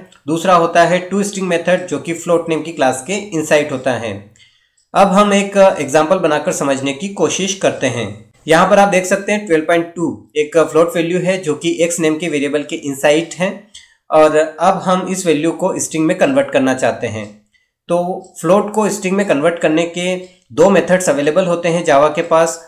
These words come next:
दोनों methods का यूज़ हम step by step यहाँ पर करेंगे। पहले हम value of method का यूज़ करेंगे, जो कि string class के inside है।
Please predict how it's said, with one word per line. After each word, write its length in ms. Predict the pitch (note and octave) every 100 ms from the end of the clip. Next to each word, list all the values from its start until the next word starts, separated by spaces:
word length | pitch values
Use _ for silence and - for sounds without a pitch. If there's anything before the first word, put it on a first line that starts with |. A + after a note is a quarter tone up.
| _
दोनों 220 | C#3 E3
methods 360 | E3 D3 D#3+ D#3
का 80 | E3+
यूज़ 320 | D3+ D#3 D3+
हम 140 | D#3+ F3+ - C#3+
step 280 | - C#3+ C3
by 80 | C#3+
step 320 | C3+ D#3 G3 - -
यहाँ 220 | C3+ C#3 C3+
पर 80 | D#3+
करेंगे। 420 | D#3+ C3+ A#2+ A2+ G2+ - _ _ _ _ _
पहले 220 | D#3 F#3
हम 260 | F3 F#3 F3+
value 300 | C#3 D3+ F#3
of 100 | F3
method 260 | D#3+ E3+ E3+
का 60 |
यूज़ 240 | E3+ E3+ E3+
करेंगे, 320 | E3+ F3 G#3
जो 180 | A3 D3
कि 180 | E3+ E3 D3+
string 260 | - F#3
class 260 | E3 C#3+ -
के 100 | F#3 G3
inside 440 | D#3 D3+ C#3 C#3 -
है। 160 | G#2